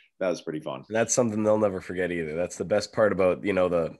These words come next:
Speaker 2: whether it's the summer college model or the minors, it's, uh,
Speaker 1: Yeah.
Speaker 2: it's awesome. It's fun for the fans.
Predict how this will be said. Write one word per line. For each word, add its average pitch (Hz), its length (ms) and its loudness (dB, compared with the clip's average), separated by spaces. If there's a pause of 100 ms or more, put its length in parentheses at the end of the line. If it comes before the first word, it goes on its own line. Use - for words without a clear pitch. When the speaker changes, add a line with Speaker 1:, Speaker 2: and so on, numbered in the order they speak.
Speaker 2:
whether 98 240 2
it's - 140 -4
the - 40 -12
summer 101 300 0
college 92 420 2
model 82 420 -2
or 76 80 -6
the 73 80 -10
minors, 78 600 -6
it's, - 200 -16
uh, 67 300 -10 (500)
Speaker 1:
Yeah. 76 200 -10 (840)
Speaker 2:
it's 85 220 -6
awesome. 82 380 -4
It's 80 120 -10
fun 90 180 -2
for 90 100 -8
the 87 80 -4
fans. 85 520 -4